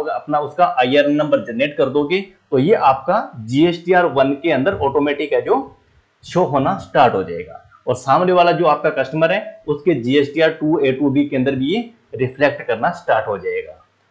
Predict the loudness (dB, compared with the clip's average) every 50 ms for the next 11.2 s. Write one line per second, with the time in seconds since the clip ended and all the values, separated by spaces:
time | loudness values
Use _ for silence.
0 | _ -2 2 2 2 2 2 -2 -4 0 2 2 2 4 2 2 4 4 4 2
1 | 2 -2 -12 -16 -20 -20 _ _ -16 -12 -6 -4 -2 -2 -2 -4 -8 -12 -16 -18
2 | -20 -20 _ _ _ _ _ _ _ _ _ _ 2 4 6 6 6 6 8 6
3 | 6 4 4 0 0 0 0 -4 -4 -4 -6 -8 _ _ _ 4 4 6 6 6
4 | 6 6 4 4 2 2 4 4 4 4 4 0 2 2 2 2 4 4 4 4
5 | 4 2 0 0 0 2 -2 0 0 0 0 -2 -2 -4 -6 -8 -8 -10 _ _
6 | _ _ _ _ 0 2 4 4 4 2 2 0 2 2 0 -4 -4 -4 -8 -14
7 | -16 -16 -18 -18 -20 -20 _ _ _ _ _ _ _ _ _ _ -20 -20 -18 -18
8 | -20 _ -20 _ _ _ _ _ -6 -6 -6 -2 2 4 4 4 4 2 0 0
9 | 2 2 2 2 2 0 -6 -4 -4 -6 -4 -4 -2 0 0 0 0 0 -2 -2
10 | 2 2 2 2 2 -2 -2 -2 -2 -4 -4 -6 -6 -4 -2 -2 -2 -2 -2 -4
11 | -4 -4 -6